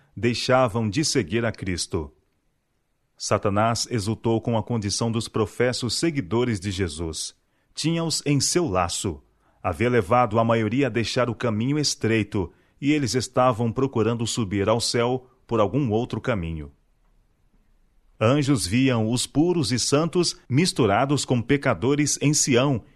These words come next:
e com hipócritas amantes do mundo. Eles haviam velado sobre os verdadeiros discípulos de Jesus, mas os corrompidos estavam afetando os santos.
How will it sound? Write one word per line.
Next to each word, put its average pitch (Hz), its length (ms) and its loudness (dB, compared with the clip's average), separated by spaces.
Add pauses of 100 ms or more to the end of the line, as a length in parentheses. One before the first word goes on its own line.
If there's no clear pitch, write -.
e 110 100 -2
com 143 240 0
hipócritas 156 920 0
amantes 123 560 0
do 135 100 0
mundo. 87 500 -4 (920)
Eles 113 280 0
haviam 117 320 2
velado 107 560 0
sobre 123 380 -2
os 101 140 -4
verdadeiros 127 800 0
discípulos 170 640 -4
de 139 100 -6
Jesus, 104 640 -4 (480)
mas 104 220 -2
os 107 100 -4
corrompidos 107 600 -2
estavam 110 540 0
afetando 120 500 -2
os 143 100 -4
santos. - 680 -4